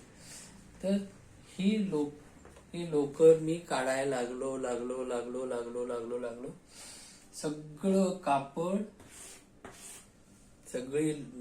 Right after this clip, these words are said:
जे काय शिवलेला जो स्वेटर बिटर जे काय ते सगळं कोलॅप्स होईल, निघून, म्हणजे नुसता धागा हातात येईल. म्हणजे काय की तो जो धागा आहे, लोकरीचा धागा आणि हा शेप,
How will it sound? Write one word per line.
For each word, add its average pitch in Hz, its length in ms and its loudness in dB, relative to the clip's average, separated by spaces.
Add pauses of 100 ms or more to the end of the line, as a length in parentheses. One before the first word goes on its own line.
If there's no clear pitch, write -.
जे 139 80 -4
काय 139 200 0
शिवलेला 143 560 2
जो 143 180 2
स्वेटर 135 560 -2
बिटर 131 340 -4
जे 139 140 2
काय 143 380 0
ते 156 60 -4
सगळं 147 440 -2 (560)
कोलॅप्स 156 380 2
होईल, 127 160 -6 (340)
निघून, 151 340 0
म्हणजे - 460 -6
नुसता 170 380 0
धागा 156 240 4
हातात - 340 -4
येईल. 110 120 -10 (1800)
म्हणजे 147 220 -4
काय 170 220 -2 (440)
की 151 80 -4 (140)
तो 143 140 0
जो 160 360 -4
धागा 127 360 -6
आहे, 117 220 -6 (480)
लोकरीचा 127 640 -4
धागा 120 340 -4 (560)
आणि 127 180 -6
हा 139 260 -4
शेप, 131 380 -4